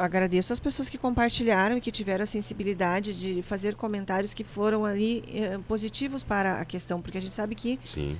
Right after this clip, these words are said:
Speaker 1: muitas, e como ele disse que não foi a primeira vez que aconteceu, não é? Que em outras ocasiões ou foram feitos comentários m-,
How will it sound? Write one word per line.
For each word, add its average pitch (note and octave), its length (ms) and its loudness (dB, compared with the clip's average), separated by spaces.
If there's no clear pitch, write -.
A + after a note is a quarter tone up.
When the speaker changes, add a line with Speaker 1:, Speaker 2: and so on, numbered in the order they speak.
Speaker 1:
muitas, G#3 320 -2
e G#3+ 140 -4
como G3+ 220 -2
ele F#3 100 -2
disse F#3 180 -4
que G#3 120 -4
não F3+ 100 -4
foi F3+ 140 -4
a - 20 -8
primeira F3 240 -4
vez E3+ 140 -4
que F3 80 -10
aconteceu, F3 500 -4
não A3+ 120 0
é? F#3 140 0
Que - 120 -2
em F#3+ 220 -2
outras G3 240 -2
ocasiões F#3+ 480 0
ou F#3+ 340 0
foram F3 200 -2
feitos F3 240 -4
comentários F3 760 0
m-, F3 160 -8